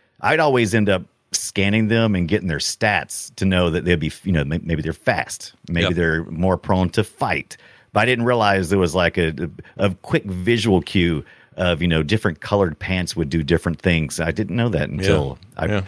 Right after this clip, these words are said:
Speaker 1: or I forgot it, one of the two. Clive and Wrench, uh, is about a time travel three D platformer with a monkey. And I saw that, uh, what can I play right now that is like that?
Speaker 2: Clive and
Speaker 1: And I, I
Speaker 2: Wrench?
Speaker 1: s-,
Speaker 2: Haven't heard of
Speaker 1: Clive
Speaker 2: that.
Speaker 1: and Wrench. I had never heard of it before either.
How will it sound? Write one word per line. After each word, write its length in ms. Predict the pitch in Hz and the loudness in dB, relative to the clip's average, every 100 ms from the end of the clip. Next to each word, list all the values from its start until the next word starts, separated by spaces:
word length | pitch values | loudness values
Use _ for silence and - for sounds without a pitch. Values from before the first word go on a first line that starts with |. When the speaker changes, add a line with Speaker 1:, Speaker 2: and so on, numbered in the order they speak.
| - | -2
Speaker 1:
or 80 | 107 | 0
I 80 | 110 | 2
forgot 380 | 113 95 104 | 2 2 2
it, 100 | 90 | 2
one 140 | 85 92 | 2 2
of 60 | |
the 80 | 78 | 0
two. 240 | - 80 64 - _ _ | -2 -4 -4 -14 _ _
Clive 480 | - - 143 180 165 | -4 0 2 4 4
and 240 | 135 98 | 2 4
Wrench, 480 | 95 101 80 - - _ _ _ _ - | 4 2 0 -10 -12 _ _ _ _ -2
uh, 240 | 87 87 80 | 2 2 2
is 220 | 90 73 | -2 0
about 220 | 85 87 | 0 0
a 40 | |
time 340 | 80 - 101 110 | -2 -2 -2 0
travel 320 | 110 104 98 | 0 2 0
three 200 | - 98 | -2 -2
D 100 | 92 | -2
platformer 720 | - 95 95 - 80 76 69 - _ _ - | -2 -2 -2 -2 -2 0 -2 -6 _ _ -2
with 140 | 82 | -2
a 80 | 82 | 0
monkey. 480 | 82 87 82 73 - _ _ _ _ - | 0 -2 -2 -6 -8 _ _ _ _ -6
And 200 | 85 85 | -2 0
I 140 | 82 | 0
saw 320 | 80 98 92 | 0 0 0
that, 400 | 76 87 82 - - | 2 2 0 -4 -4
uh, 220 | 82 80 | -2 0
what 220 | 85 92 | 0 0
can 100 | 85 | 0
I 40 | |
play 160 | 78 87 | 0 2
right 220 | 80 85 | 2 0
now 240 | 85 90 87 | 0 0 0
that 120 | 82 | -2
is 120 | 76 | 0
like 220 | 87 92 | -2 0
that? 220 | 101 107 | -2 -2
Speaker 2:
Clive 420 | - - 104 123 120 | -2 -2 0 0 0
and 100 | 87 | 0
Speaker 1:
And 80 | |
I, 60 | 82 | 2
I 100 | 107 | 2
Speaker 2:
Wrench? 240 | 87 80 - | 2 0 -4
Speaker 1:
s-, 60 | - | -8
Speaker 2:
Haven't 200 | 127 104 | -6 -4
heard 180 | 101 107 | -2 -2
of 60 | |
Speaker 1:
Clive 240 | 82 147 175 | 2 2 2
Speaker 2:
that. 40 | 160 | 2
Speaker 1:
and 180 | 107 95 | 4 4
Wrench. 360 | 113 87 - | 2 0 0
I 80 | 101 | 2
had 140 | 143 143 | 2 2
never 160 | 131 | 2
heard 140 | 107 120 | 4 2
of 60 | |
it 40 | 87 | 0
before 340 | - 110 85 | 0 0 2
either. 360 | 80 98 76 | 0 0 -2